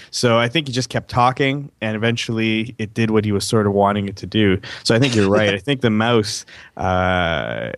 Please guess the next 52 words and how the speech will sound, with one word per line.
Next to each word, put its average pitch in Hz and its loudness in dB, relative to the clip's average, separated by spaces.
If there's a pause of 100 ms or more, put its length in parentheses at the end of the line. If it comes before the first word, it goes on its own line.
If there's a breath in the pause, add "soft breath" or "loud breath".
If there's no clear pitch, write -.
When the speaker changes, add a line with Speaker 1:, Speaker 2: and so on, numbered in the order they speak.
(440)
Speaker 1:
is 95 -2
not 104 2
the 101 2
right 95 2
way 95 2
to 92 -2
do 98 2
it. 92 4
I 87 0
think 101 -8
that 95 -2
trackpad 98 0
is, - -6 (180)
is 95 -4
definitely 104 0
what's 95 2
needed. 98 2 (400)
Speaker 2:
Right, - -12
right. 139 4
And 131 2
of - -4
course, 185 6
there's 147 4
always 131 6
those 120 -2
open-ended 120 0
questions 127 0
of, 120 0
"Oh, 120 2
well, 120 2
you 127 0
know, 127 -2
they're 127 0
running 123 -4 (380)
early 123 4
software. 120 2
Maybe 131 2
it'll 127 2
be 120 -2
better 127 0
by 123 -4
the 127 -8
time 120 -8
it's - -16
released," 127 0
but 123 0
it's 127 0
definitely 131 -2 (420 loud breath)
something 135 0
to 95 -12
think 92 -14
about. - -10